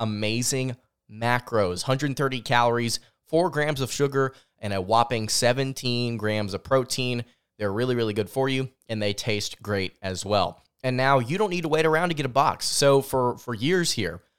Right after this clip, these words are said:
we've been talking on, uh, Locked On about how you can order your Built Bars at built dot com, which you can still do, by the way. But now you can get 'em at your local Walmart or Sam's Club. So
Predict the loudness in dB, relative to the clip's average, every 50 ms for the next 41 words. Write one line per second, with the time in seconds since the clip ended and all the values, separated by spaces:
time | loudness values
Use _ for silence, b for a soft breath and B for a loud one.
0 | _ _ _ -6 -4 -2 -2 0 4 4 4 6 4 2 -2 -2 0 0 0 2
1 | 0 0 -2 -2 0 0 2 2 4 2 2 2 0 0 0 0 0 0 -2 -2
2 | 0 -2 -2 0 -2 -2 -2 -2 -2 -4 -4 -2 0 0 0 0 0 -2 -2 -2
3 | 0 2 2 2 4 4 4 4 4 2 0 0 0 0 0 0 0 0 0 0
4 | 0 0 0 2 2 2 0 -2 -4 -4 -6 -6 -6 -4 -4 -2 0 2 0 0
5 | 0 0 -2 -2 -2 -4 -8 -6 -2 -2 -2 -2 -2 -2 0 0 0 2 2 0
6 | 0 B B B B B -8 -2 0 0 2 2 0 0 -2 -2 0 0 0 2
7 | 0 0 0 0 2 2 2 2 2 2 6 8 8 8 8 8 6 6 4 2
8 | 2 2 2 0 -2 -2 0 0 0 0 0 -4 _ _ _ -4 2 2 2 2
9 | 2